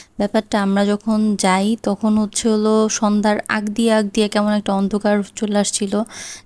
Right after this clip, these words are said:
যার কারণে হচ্ছে ভিডিওগুলা ভালো আসতেছিল না, যার কারণে সবগুলা নিইনি। তবে নেক্সট যেদিন যাব ইনশাল্লাহ সেদিন নিব, আপনাদের সাথে শেয়ার করব। আর এই তো স্টেডিয়ামের পাশ দিয়ে যাচ্ছিলাম, আর এটা জানি কি একটা বানাইছে নতুন, বুঝলাম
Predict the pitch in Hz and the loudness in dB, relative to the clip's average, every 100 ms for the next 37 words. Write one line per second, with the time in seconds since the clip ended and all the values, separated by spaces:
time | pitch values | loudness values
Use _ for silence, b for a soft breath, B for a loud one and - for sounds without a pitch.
0 | - 196 202 214 214 214 214 208 208 - | 0 2 2 2 0 0 0 -2 -2 0
1 | 220 196 196 180 202 202 202 196 196 196 | 0 2 0 2 0 2 0 0 2 0
2 | 196 190 190 208 - 233 - 208 220 233 | 0 0 2 0 -2 -6 -4 0 0 2
3 | 214 196 - 196 196 196 - 196 190 202 | 2 0 -2 -2 0 -2 -2 -4 -2 -2
4 | 196 196 202 196 196 254 B B - 202 | 0 2 2 0 0 -4 B B -2 0
5 | 208 208 214 - 233 240 226 220 214 214 | 2 2 2 0 2 2 4 4 4 2
6 | 214 - 214 214 220 190 196 202 202 190 | 0 0 0 0 0 -2 0 2 2 0
7 | 202 262 - - 202 196 190 196 196 196 | 0 -2 -4 -10 -4 -2 0 0 0 0
8 | 214 196 196 202 196 220 240 B B B | 2 2 2 0 0 -2 -4 B B B
9 | - 196 202 202 - 233 240 233 254 233 | 0 2 2 2 2 2 2 2 2 4
10 | 233 233 226 220 - 240 226 220 - 233 | 4 4 2 0 0 0 2 0 0 2
11 | 226 226 208 202 233 233 240 - - 302 | 2 2 0 0 0 2 2 0 0 2
12 | 285 - 190 190 196 202 - 175 185 - | 2 2 4 4 2 0 0 0 -2 -2
13 | 196 190 185 180 190 180 | -4 -2 -2 -2 -2 -2